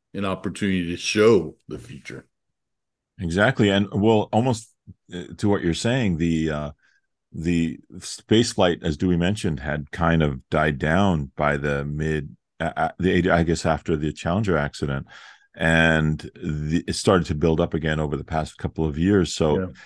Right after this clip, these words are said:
Speaker 2: I think the excitement of that is what's fueling the, um, the ability to experience this ride
Speaker 1: Sure.
Speaker 2: in, in, in
Speaker 1: Well, I mean,
Speaker 2: space.
Speaker 1: you've got, you've got literally civilians that have now gone to space.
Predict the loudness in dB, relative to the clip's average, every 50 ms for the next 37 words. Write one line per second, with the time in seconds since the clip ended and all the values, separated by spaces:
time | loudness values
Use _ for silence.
0 | -4 -4 -2 0 2 0 2 2 0 0 0 0 0 0 0 0 -2 -2 -2 -2
1 | -2 -4 -4 -4 -6 -8 -8 -8 -6 -6 -6 -8 -8 -10 -18 -20 -20 -12 -4 0
2 | 2 2 2 2 0 -2 -4 -4 -8 -10 -12 _ _ -20 -20 _ _ _ -10 -4
3 | -2 -2 0 0 -2 -4 -6 -8 -8 -10 -10 -12 -14 -16 -18 _ -20 -20 -20 -20
4 | -18 -14 -14 -14 -14 -16 -18 -14 -6 0 0 2 2 2 2 2 2 2 0 0
5 | -2 -4 -4 -4 -4 -4 -4 -6 -8 -10 -14 -14 -10 -4 -2 -2 -2 -2 -4 -6
6 | -10 -10 -8 -6 -6 -4 -4 -4 -4 -4 -4 -6 -6 -8 -14 _ _ _ _ _
7 | _ _ -12 -8 -6 -6 -6 -6 -8 -8 -8 -8 -6 -6 -6 -8 -10 -12 -12 -10
8 | -2 4 8 8 10 10 8 8 6 6 8 8 6 6 6 6 6 6 6 6
9 | 2 0 -6 -16 -20 _ _ _ _ _ _ _ -8 -6 -2 2 2 4 4 2
10 | -2 -6 -12 -20 _ _ _ _ _ _ _ _ _ _ _ _ _ _ _ _
11 | _ _ _ _ -14 -6 -2 -2 0 2 0 0 0 -2 -4 -4 -4 -6 -4 0
12 | 4 4 4 6 4 2 0 -2 -4 -4 -4 -4 -2 -2 -4 -4 -4 -6 -6 -4
13 | -4 -4 -4 -4 -4 -4 -4 -4 -4 -4 -6 -6 -8 -10 -6 -2 0 0 0 0
14 | -2 -4 -8 -12 -20 -20